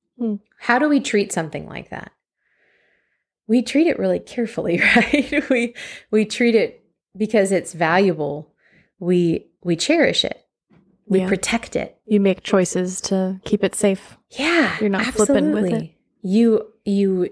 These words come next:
Speaker 2: do what you can for its good and for its betterment because you want it to be something that lasts. And I think that when you think about God having that view of us, that we are precious, that we're highly valuable to him,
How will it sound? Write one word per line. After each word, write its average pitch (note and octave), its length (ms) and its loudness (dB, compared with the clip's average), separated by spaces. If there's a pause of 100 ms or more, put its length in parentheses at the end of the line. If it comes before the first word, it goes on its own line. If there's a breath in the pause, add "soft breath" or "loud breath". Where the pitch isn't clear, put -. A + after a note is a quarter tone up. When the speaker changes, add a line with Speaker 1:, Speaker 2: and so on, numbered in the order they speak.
(160)
Speaker 2:
do A#3 180 2
what A#3 220 2
you A3 80 2
can G#3+ 460 2
for G3 180 0
its - 220 -2
good E3 360 0
and C#3+ 140 -8
for D#3+ 140 0
its D#3+ 160 -4
betterment D3 640 -8 (380)
because F3+ 500 2
you F3+ 240 -2
want F3 320 -2
it E3+ 220 -2
to D#3 100 -2
be D#3 460 -6 (800)
something F#3 560 0
that D#3 360 0
lasts. - 840 -2 (440)
And E3 400 -4 (400 loud breath)
I G3 80 2
think G3+ 280 0
that - 380 2 (300)
when F#3+ 220 2
you G3+ 100 4
think B3 220 2
about E3+ 320 0
God G3 320 4
having E3+ 340 0
that D#3 180 -4
view E3 220 0
of D#3 140 -4
us, - 300 -4
that - 180 -2
we F3 160 0
are D#3+ 100 0
precious, D3+ 580 -4
that - 160 -4
we're E3 120 -6
highly F3 420 2
valuable E3 520 -2
to G3 120 0
him, F#3+ 320 0